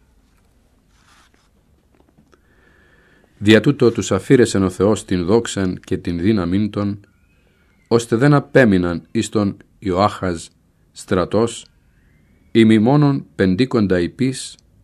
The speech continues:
δέκα πολεμικά άρματα και δέκα χιλιάδες πεζών. Ο βασιλεύς της Συρίας τους εξολόθρευσε και τους έκαμε κονιορτών, δια να τους καταπατούν.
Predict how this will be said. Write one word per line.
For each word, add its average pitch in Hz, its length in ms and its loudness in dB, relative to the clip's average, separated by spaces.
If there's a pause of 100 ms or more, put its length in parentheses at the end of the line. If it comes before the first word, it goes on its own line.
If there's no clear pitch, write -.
(560)
δέκα 123 440 0
πολεμικά 92 520 -2
άρματα 123 460 -4 (840)
και 101 140 -2
δέκα 113 260 2
χιλιάδες 92 600 -2
πεζών. 82 680 -6 (3500)
Ο 87 100 -6
βασιλεύς 104 520 0
της - 160 -8
Συρίας 98 640 -2 (680)
τους - 200 -10
εξολόθρευσε 90 960 -6 (500)
και - 140 -6
τους - 200 -8
έκαμε 95 320 -2
κονιορτών, 90 880 -4 (680)
δια 92 160 -4
να 87 80 -6
τους 78 180 -10
καταπατούν. 82 800 -6